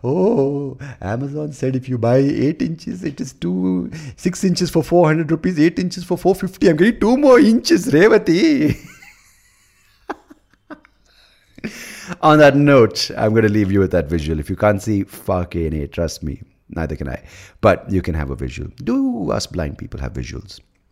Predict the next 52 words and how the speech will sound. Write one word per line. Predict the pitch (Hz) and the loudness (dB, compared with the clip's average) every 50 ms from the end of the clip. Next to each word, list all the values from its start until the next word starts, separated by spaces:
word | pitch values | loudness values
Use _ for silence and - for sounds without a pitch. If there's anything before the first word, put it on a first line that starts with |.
| _ _ _ _ _ _ _ _ - - _ - | _ _ _ _ _ _ _ _ -14 -12 _ -8
Or | 71 64 | -8 -6
visions, | 78 82 71 67 73 65 62 - | -6 -6 -6 -6 -6 -8 -10 -12
or | - - | -12 -12
do | - 64 | -12 -10
we | 67 65 62 - _ - | -10 -10 -12 -12 _ -8
envision, | 85 85 80 69 71 62 - - - - - - - - - - _ - | -8 -6 -6 -8 -10 -10 -12 -14 -16 -16 -18 -20 -20 -20 -20 -20 _ -8
or | 78 80 | -6 -4
do | 78 82 | -4 -4
we | 80 78 76 73 69 64 58 - | -4 -4 -4 -6 -6 -8 -12 -12
imagine | - 85 82 85 82 82 73 80 80 69 | -10 -6 -4 -4 -4 -4 -6 -6 -8 -8
in | 67 67 76 71 | -8 -10 -12 -10
color, | - - 76 73 71 67 - - - | -8 -6 -6 -6 -6 -8 -10 -12 -12
do | - | -10
we | 71 73 | -8 -8
imagine | 71 71 73 76 71 65 76 71 64 | -6 -6 -8 -8 -8 -8 -10 -10 -10
in | 65 73 | -12 -12
clarity, | - - 76 71 71 69 - 65 | -8 -6 -4 -4 -4 -6 -8 -10
do | - 73 65 | -10 -10 -8
we | 69 71 - | -8 -10 -10
imagine | - 71 73 73 64 67 67 | -10 -10 -10 -10 -10 -10 -10
in | 69 69 | -10 -10
blurred, | 67 65 80 80 78 76 69 - - - - - - | -8 -6 -6 -6 -6 -6 -8 -12 -14 -20 -18 -12 -6
or | - | -4
do | 185 226 | -2 0
we | 247 247 | 0 0
even, | 233 262 247 233 233 175 - - - - | 0 -2 -2 -4 -4 -6 -10 -16 -8 -4
yeah, | 220 202 | -2 0
some, | - 247 262 254 247 | 0 0 0 0 0
I, | - | 0
I | 185 - 208 | 0 0 -2
think | 202 - 247 208 | -4 -4 -6 -8
some | 220 208 | -8 -8
people | 220 208 196 180 | -6 -4 -4 -2
who've | 120 98 | 0 2
never | 120 123 131 | 2 2 2
seen, | 131 - - 110 98 95 | 2 0 -2 -4 -4 -4
I | 76 87 | -4 -6
don't | 82 - 85 80 78 | -6 -6 -6 -6 -6
think | - 85 71 - | -8 -10 -10 -8
can, | - 104 92 78 | -8 -6 -6 -6
but | 73 80 - | -8 -8 -10
some | - 117 120 | -10 -10 -10
people | 135 139 127 117 | -10 -10 -8 -8
have | 110 - - | -8 -8 -8
some | - 90 87 | -8 -8 -8
sight, | - - 80 78 - | -8 -8 -10 -10 -8
has | - - 80 73 | -8 -8 -6 -6
a, | 80 - | -8 -8
have | 85 85 76 | -10 -10 -10
a | 73 | -8
sense | - - - 104 90 78 - - | -6 -2 -2 -2 -2 -2 -6 -8
of | - 82 80 - - - - | -6 -6 -6 -6 -8 -12 -20